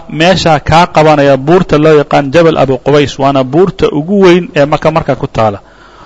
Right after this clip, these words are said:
Waa buurtii uu isdul taagay, uu fantay, uu dul, isdul taagay Nabiyullaahi Ibraahim calayhi salaam. Markii Ilaahay uu yidhi, "وأذن في الناس بالحج يأتوك رجالا وعلى كل ضامر يأتين من كل فج عميق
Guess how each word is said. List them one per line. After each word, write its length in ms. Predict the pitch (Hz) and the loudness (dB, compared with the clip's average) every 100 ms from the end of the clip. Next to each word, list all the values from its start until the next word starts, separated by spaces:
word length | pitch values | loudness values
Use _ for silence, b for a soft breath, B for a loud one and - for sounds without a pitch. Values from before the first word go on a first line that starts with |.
| B - | B -2
Waa 180 | 143 147 | 0 2
buurtii 500 | 170 220 196 208 185 | 2 2 0 -2 -2
uu 160 | 170 | -2
isdul 320 | 143 135 190 | -4 -2 -4
taagay, 500 | - 170 165 165 180 - | 0 2 4 2 0 -2
uu 180 | 143 143 | -4 -4
fantay, 560 | - 151 147 - 175 | -2 -4 -4 -4 -4
uu 160 | 151 139 | -4 -6
dul, 300 | 139 170 156 | -4 -6 -6
isdul 260 | 120 151 170 | -6 -8 -4
taagay 320 | 165 151 147 | 0 0 0
Nabiyullaahi 320 | 156 170 147 | 0 0 0
Ibraahim 300 | 139 143 156 | 0 -2 -2
calayhi 280 | 131 147 139 | -2 0 -2
salaam. 320 | - 139 131 113 B B B B - | 0 0 0 -2 B B B B -4
Markii 300 | 175 - 165 | -4 0 2
Ilaahay 220 | 175 160 | 2 2
uu 80 | 156 | 0
yidhi, 120 | 156 | 2
"وأذن 440 | 151 165 156 143 143 | 2 2 0 -4 -4
في 140 | - | -4
الناس 420 | 151 160 165 - | -4 0 -2 -2
بالحج 520 | 135 147 139 170 143 135 | -4 -4 -2 -4 -4 -2
يأتوك 420 | 143 - 165 160 | -2 -2 -4 0
رجالا 540 | 147 143 156 156 135 120 | 0 0 2 2 0 -2
وعلى 300 | 135 151 147 | 0 2 0
كل 220 | 151 160 151 | 0 -2 0
ضامر 380 | 143 160 151 123 | 2 2 2 -2
يأتين 480 | 139 139 175 160 147 | -2 -2 -2 -2 -2
من 100 | 139 | -4
كل 280 | 170 160 143 | -2 -2 0
فج 200 | 165 151 151 | -2 -2 -2
عميق 340 | 147 165 202 | -2 0 -2